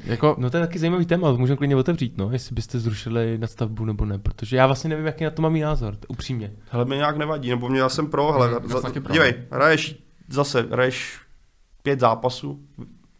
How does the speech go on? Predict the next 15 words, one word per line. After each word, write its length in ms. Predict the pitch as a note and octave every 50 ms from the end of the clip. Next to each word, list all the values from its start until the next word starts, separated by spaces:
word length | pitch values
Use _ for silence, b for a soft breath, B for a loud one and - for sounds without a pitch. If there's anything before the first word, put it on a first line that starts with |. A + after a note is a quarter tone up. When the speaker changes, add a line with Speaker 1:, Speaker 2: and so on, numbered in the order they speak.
| _ _
Speaker 3:
proti 220 | - A#2 A#2 - B2
kvalitním 380 | A#2+ A#2+ A#2+ B2 B2 B2 A#2+
soupeřům, 560 | A#2+ - B2 A#2+ A#2 - A#2+ A#2 A#2+ A#2+ B2+ B2+ - -
je 60 | B2+
to 120 | - - A2+
heclý, 480 | A2+ A#2 A#2 - - A#2+ A#2+ B2 A#2+ B B B B B B
máš 120 | - A2+ -
tam 100 | - A#2+
další 240 | B2 A2+ A2+ -
derby 280 | A#2 A2+ A2 A2 A2+ B2
z 40 | A#2+
pozice 340 | - - A#2+ A2 A2+ A#2 A#2+
Sparty, 400 | - - A#2+ A#2 A#2 - B2 A#2
že 80 | A#2+
jo. 140 | A#2+ A#2+ A#2